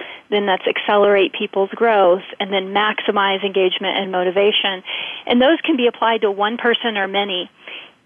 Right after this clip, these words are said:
Here in this section, we're really gonna be focusing on teams and how do you bring multiple individuals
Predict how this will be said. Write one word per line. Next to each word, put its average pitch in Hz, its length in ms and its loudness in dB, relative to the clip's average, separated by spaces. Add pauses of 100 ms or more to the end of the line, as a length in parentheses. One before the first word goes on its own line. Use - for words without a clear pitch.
Here 311 480 4
in 220 260 -2
this 233 240 0
section, 214 380 -2
we're 208 160 0
really 302 400 2
gonna 214 180 0
be 196 240 -10
focusing 202 600 -4
on 190 380 -4 (380)
teams 196 420 -2 (360)
and 214 100 -6
how 247 240 0
do 302 60 4
you 311 140 6
bring 226 420 4
multiple 233 640 0
individuals 208 960 -2